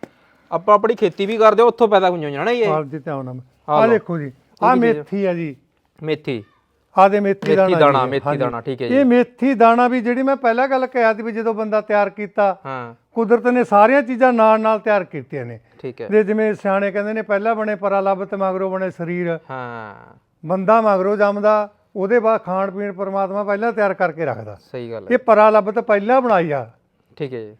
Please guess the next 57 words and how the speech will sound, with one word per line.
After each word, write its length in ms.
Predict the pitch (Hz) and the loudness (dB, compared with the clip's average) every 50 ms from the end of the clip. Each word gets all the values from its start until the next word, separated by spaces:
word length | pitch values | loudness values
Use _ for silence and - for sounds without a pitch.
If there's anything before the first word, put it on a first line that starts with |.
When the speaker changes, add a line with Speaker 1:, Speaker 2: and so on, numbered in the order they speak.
| _ _ _ _ - | _ _ _ _ 4
Speaker 2:
ਆਹ 140 | 214 196 214 | 6 6 8
ਦਿਓ 120 | 214 240 240 | 8 6 4
ਮੇਥੀ 380 | 220 208 196 196 - - 208 | 4 2 0 0 -2 -2 2
ਦਾਣਾ 300 | 208 208 208 208 214 220 | 4 4 4 4 4 2
ਜੀ, 80 | 214 214 | 2 0
ਇਹ 80 | 220 | 0
ਵੀ 80 | 220 262 | -2 -2
ਕੁਦਰਤੀ 420 | - - 226 196 202 196 180 190 | -2 -2 0 0 0 0 0 0
ਆ, 80 | 208 202 | 0 0
ਕਿਸੇ 260 | 185 202 185 165 202 | 0 -2 -4 -4 -4
ਫੈਕਟਰੀ 400 | 170 165 175 165 - - 160 151 | -2 -2 -4 -4 -4 -8 -12 -12
'ਚ 80 | 131 151 | -10 -8
ਨਹੀਂ 140 | 147 147 143 | -6 -6 -6
ਬਣਿਆ। 280 | 135 135 131 120 113 110 _ _ - | -6 -6 -6 -8 -10 -12 _ _ -8
Speaker 1:
ਇਹ 120 | 165 185 | -6 -4
ਮੈਂ 160 | 185 214 233 | -2 -2 0
ਤੁਹਾਨੂੰ 240 | 208 226 220 233 240 | 0 0 0 -2 -2
ਤਾਂ 280 | 226 233 214 208 208 208 | -2 -2 0 0 0 0
ਦਿਖਾ 240 | 214 208 226 220 214 | 0 0 2 2 2
ਰਿਹਾ 160 | 190 185 190 | 2 0 0
ਗਾ, 220 | 196 214 226 240 | 2 2 2 2
ਇਹਨਾਂ 220 | 226 220 214 233 233 | 4 2 2 2 4
ਦੇ 60 | 226 | 6
Speaker 2:
ਕਿਉਂਕਿ 220 | 226 262 254 226 | 6 6 6 4
Speaker 1:
ਅਚਾਰ 260 | - 226 208 208 208 | 4 6 6 6 6
ਦੇ 80 | 202 208 | 4 2
ਵਿੱਚ 140 | 214 208 208 | -2 -2 -4
ਇਹ 60 | 226 | -6
ਚੀਜ਼ਾਂ 240 | 208 214 190 226 240 | -6 -2 -2 -2 -2
ਪੈਂਦੀਆਂ 340 | 233 226 208 196 185 196 196 | 0 -2 -2 -2 -2 -4 -4
ਨੇ 60 | 190 | -4
ਤਾਂ 220 | 190 190 190 185 | -4 -4 -4 -2
ਕਰਕੇ। 340 | 170 165 147 139 143 120 113 110 _ _ _ _ _ - _ _ _ - _ - | -2 -2 -4 -4 -6 -10 -12 -12 _ _ _ _ _ -20 _ _ _ -14 _ -2
Speaker 2:
ਇਹ 80 | 233 | 0
Speaker 1:
ਆ 40 | 254 | 2
Speaker 2:
ਮੇ-, 180 | 247 226 208 208 | 4 6 6 4
Speaker 1:
ਗਈ 200 | 170 170 165 156 | 4 0 -6 -6
ਹੈ, 60 | 147 143 - | -8 -8 -4
ਇਹ 60 | - | -4
Speaker 2:
ਇਹ 60 | 170 | -2
Speaker 1:
ਮੇਥੀ 140 | 180 202 233 | 2 2 4
ਆ 40 | 247 | 4
ਗਈ 280 | 240 220 220 214 - 269 | 6 6 4 4 4 2
ਜੀ 80 | 254 | 2
Speaker 2:
ਮੇਥੀ, 0 | |
ਇਹ 20 | 262 | 4
Speaker 1:
ਆਪਣੀ। 180 | 269 262 269 | 4 6 6
Speaker 2:
ਮੇਥੇ 380 | 269 254 233 - - - 196 190 | 6 6 6 4 2 0 0 0
ਨੇ 160 | 175 175 170 | 0 0 0
ਜੀ। 200 | 160 156 143 135 - _ _ _ _ - | -2 -2 -4 -6 -10 _ _ _ _ -8
Speaker 1:
ਠੀਕ 140 | - 135 | -4 0
Speaker 2:
ਇਹ 80 | 226 226 | 2 2
Speaker 1:
ਹੈ। 60 | 254 | 4
Speaker 2:
ਵੀ 80 | 277 294 | 4 2
ਕੁਦਰਤੀ 500 | 285 - 262 208 233 226 185 - 226 202 | 2 0 2 2 2 2 2 2 0 0
ਨੇ 160 | 185 175 160 | 0 0 -2
ਜੀ। 180 | 143 135 123 | -2 -4 -8